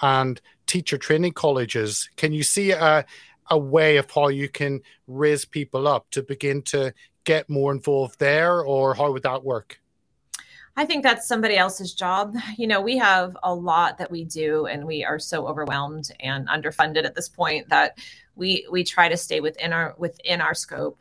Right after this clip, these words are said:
Speaker 2: There's a lot of work we wanna do, especially, uh, you know, we have the knowledge and experience to train school board members once, because we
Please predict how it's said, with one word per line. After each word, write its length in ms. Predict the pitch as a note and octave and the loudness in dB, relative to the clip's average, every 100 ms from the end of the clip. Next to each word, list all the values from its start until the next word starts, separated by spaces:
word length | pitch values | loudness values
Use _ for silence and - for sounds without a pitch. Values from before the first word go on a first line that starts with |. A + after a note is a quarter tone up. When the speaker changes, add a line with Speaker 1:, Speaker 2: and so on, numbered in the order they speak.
| _ | _
Speaker 2:
There's 160 | F3+ F3+ | -4 2
a 40 | |
lot 200 | E3+ E3 | 4 4
of 80 | E3+ | 4
work 160 | E3 - | -4 -6
we 140 | E3+ | -10
wanna 280 | D#3 D#3+ F3 | -6 -4 -4
do, 280 | F3 F3+ E3+ | -4 -4 -4
especially, 760 | E3+ E3+ E3 - E3+ D#3 - | -4 -6 -6 -6 -6 -6 -8
uh, 160 | D3 C3 | -12 -12
you 80 | E3 | -8
know, 100 | C#3+ | -6
we 80 | F3 | -6
have 300 | F3 E3 D#3 | 0 2 2
the 80 | D3 | 0
knowledge 320 | C#3 C#3 D3 | 0 -2 -4
and 80 | D3 | -8
experience 640 | C#3 E3 D#3 D#3 - - | -10 -8 -6 -8 -10 -12
to 80 | - | -10
train 340 | - A#3+ A3 | -2 2 4
school 280 | A3 - D#4 | 2 -2 -2
board 200 | A3+ F3 | 0 0
members 440 | E3 D#3 C3 C#3 - | 0 -4 -4 -4 -4
once, 280 | E3 - - | -4 -6 -12
because 340 | F3 F#3 - | -6 -6 -4
we 160 | F#3+ | 0